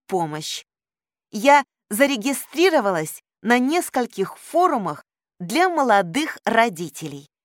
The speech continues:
где они информируют друг друга о возможностях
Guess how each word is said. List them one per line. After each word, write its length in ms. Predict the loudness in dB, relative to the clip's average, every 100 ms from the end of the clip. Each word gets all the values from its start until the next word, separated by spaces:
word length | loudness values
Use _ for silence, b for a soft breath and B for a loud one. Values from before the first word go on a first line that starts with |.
| _ _ _
где 260 | -6 0 2
они 340 | 2 0 -2 -4
информируют 960 | -6 -2 2 2 2 -2 0 -2 -4 -8
друг 340 | -4 -2 -2
друга 480 | -4 -2 -2 -4 -6 _ _ _ 0
о 80 | 4
возможностях 1080 | 2 0 0 0 0 -2 -8 -8 -10 -10